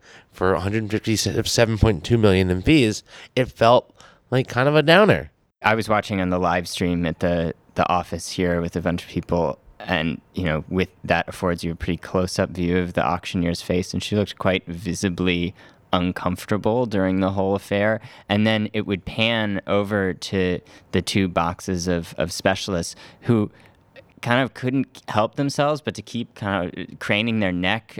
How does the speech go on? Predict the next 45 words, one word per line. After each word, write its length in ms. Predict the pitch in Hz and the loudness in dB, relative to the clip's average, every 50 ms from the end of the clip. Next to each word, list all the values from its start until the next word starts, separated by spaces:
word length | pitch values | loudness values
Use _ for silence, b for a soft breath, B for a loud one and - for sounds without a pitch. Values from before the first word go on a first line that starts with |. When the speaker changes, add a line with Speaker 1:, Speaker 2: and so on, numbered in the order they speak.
| - - | -14 -6
Speaker 2:
at 220 | - 98 98 - - | -4 -4 -4 -4 -2
the 160 | 113 101 - | -4 -2 0
other 360 | - 98 98 101 104 101 101 | 0 -2 0 2 0 0 0
box 360 | 85 - 92 92 107 107 - | 0 0 0 0 0 -2 -4
to 60 | - 104 | -10 -8
see 160 | - 107 104 | -4 -2 -2
if 100 | 95 - - | -2 -2 -4
anybody 420 | 82 82 95 95 87 95 95 95 92 | -4 -4 -2 -2 -2 -2 -2 -2 0
was 200 | 90 95 98 - | -2 -2 -4 -2
gonna 240 | - 98 98 92 90 | -2 -2 0 0 0
do 180 | - 98 95 - | -2 -2 -2 -2
anything. 480 | - 101 98 104 107 - 131 135 135 131 | -2 -2 -2 -2 0 0 0 2 2 0
It 100 | 113 - | -2 -4
w-, 140 | - 107 - B B B B B B B | -6 -8 -8 B B B B B B B
you 80 | 113 107 | 0 0
know, 40 | |
by 160 | 98 - 113 110 | 2 2 2 2
the 100 | 113 - | 2 -2
time 260 | - 113 117 120 120 | -2 -2 -2 0 0
that 100 | 117 110 | 0 0
they 120 | - 101 95 | 0 -2 -2
passed 520 | - - - 98 95 98 - - - 107 | -2 -2 0 0 0 0 -4 -4 -2 -2
up 160 | 95 92 - | -2 -2 -2
the, 420 | - 92 87 87 87 85 87 80 - b b b b b - | -6 -4 -2 0 0 0 0 -2 -4 b b b b b -4
the 100 | 95 87 | -4 -4
piece 300 | - - 104 95 - - | -2 -2 -2 -2 -2 -4
of 120 | 92 - | -6 -4
paper 560 | - - 95 95 - - 101 95 92 92 92 87 | -2 -2 -2 -2 0 0 0 0 2 0 0 0
that 180 | 87 92 87 | -2 -2 -2
announced 420 | 90 90 90 87 90 92 87 - - | 0 0 0 0 0 -2 -4 -4 -4
that 100 | 90 95 | -2 -2
it 40 | |
was 120 | 76 82 - | -2 -2 0
the 60 | 92 | 0
most 260 | 87 90 90 - - | 2 2 0 0 -2
expensive 520 | 92 - - - 90 90 87 - 90 87 90 | -8 -6 -2 -2 -2 -2 0 -2 -2 0 0
work 180 | 90 92 - | 0 0 0
ever 160 | 92 90 92 | -2 -2 -2
sold 240 | 90 - 92 92 92 | -2 -2 -2 -2 0
by 140 | - 80 90 | 0 -2 -2
Sotheby's, 500 | - - 92 92 92 90 92 92 92 90 | 0 0 0 0 0 0 0 -2 -2 -2
which 180 | 95 95 - - B B B B B | -4 -4 -4 -8 B B B B B
should 340 | B - - - 113 107 92 | B -6 0 2 2 2 2
be 160 | - 107 95 | 0 0 0
something 640 | 90 - - 98 95 90 - 95 92 90 90 82 | 0 0 0 -2 -2 0 0 0 0 0 -2 -2